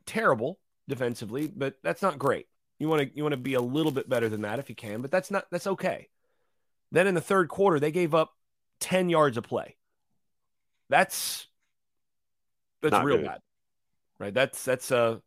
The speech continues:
Speaker 1: you know, that's App State type, type stuff. You give up ten yards a play, that's bad. And then fourth quarter, three yards a play. That's where the ball game was won.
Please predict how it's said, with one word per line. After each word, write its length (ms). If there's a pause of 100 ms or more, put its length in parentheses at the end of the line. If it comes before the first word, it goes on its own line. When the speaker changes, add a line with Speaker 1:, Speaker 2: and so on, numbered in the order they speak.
(580)
Speaker 1:
you 100
know, 160
that's 460 (500)
App 200
State 340
type, 280 (1000)
type 220
stuff. 320
You 60
give 160
up 100
ten 220
yards 200
a 40
play, 240
that's 180
bad. 260 (1300)
And 160
then 440 (600)
fourth 220
quarter, 460 (440)
three 420
yards 280
a 60
play. 340 (300)
That's 260
where 100
the 60
ball 220
game 140
was 120
won. 320